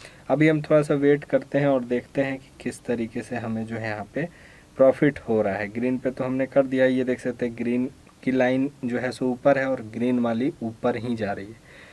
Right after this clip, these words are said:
देख सकते हैं, देख सकते हैं किस तरीके से ऊपर जा रही है और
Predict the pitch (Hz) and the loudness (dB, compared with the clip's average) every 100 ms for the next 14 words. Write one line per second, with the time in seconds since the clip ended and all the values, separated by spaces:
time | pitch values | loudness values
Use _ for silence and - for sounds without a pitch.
0 | - - 127 127 120 120 117 123 - 120 | -12 0 2 2 0 -2 -2 -2 -4 -4
1 | 127 113 120 - 120 117 117 127 117 - | -6 -6 -8 -4 -2 -2 -6 -6 -6 -4
2 | 120 117 117 120 147 - - - - - | -2 0 0 -4 -6 -8 -20 -20 -20 -18
3 | - 123 | 2 2